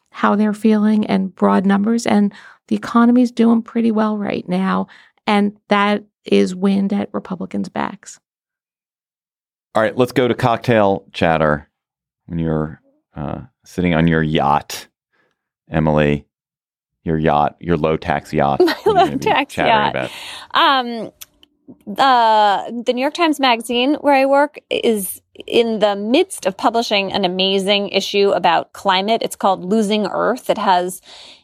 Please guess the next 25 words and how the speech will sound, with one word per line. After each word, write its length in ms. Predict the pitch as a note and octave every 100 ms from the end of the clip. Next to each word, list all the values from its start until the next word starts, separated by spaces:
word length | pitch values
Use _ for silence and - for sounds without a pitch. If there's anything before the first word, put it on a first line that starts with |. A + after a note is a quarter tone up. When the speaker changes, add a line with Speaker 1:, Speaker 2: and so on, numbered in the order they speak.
| -
Speaker 3:
incredible 520 | D4+ F#4 F#4+ D#4+ D#4
photographs 760 | - D4 D4 C#4+ C4 A#3 -
and 200 | A#3+ A3+
this, 360 | G#3+ G#3 - -
um, 480 | A3 G3+ F#3 F#3 F3+ _ _ _ _ _ _ _ _ -
historical 1080 | B3 - - D#4 E4+ D#4+ - C#4+ B3+ A#3+
kind 160 | A#3+ B3
of 60 | G#3
majestic 560 | G3 F#3+ G3 - G3+
narrative. 560 | F#3+ F#3 F3+ F3 E3+ E3
And 160 | F#3
the 200 | F3+ F#3 -
thesis 440 | D#4 E4+ - B3+ -
is 240 | G#3+ F#3
that 340 | G3+ F#3+ F#3+
between 320 | G3+ - A3 G#3
nineteen 340 | G#3 A#3+ B3
seventy-nine 680 | - A#3 A3 G3+ F#3+ F#3 F#3
and 120 | F3+ -
eighty-nine, 640 | F#3 F3+ F3 E3 D#3+ E3+
the 100 | F3+
world 560 | E3+ F#3+ F3 F3 F3 F#3+ - - _ _
had 300 | - A#3+ A#3+
a 80 | B3
real 720 | A3 A#3+ C4+ C#4 C#4 C#4 C4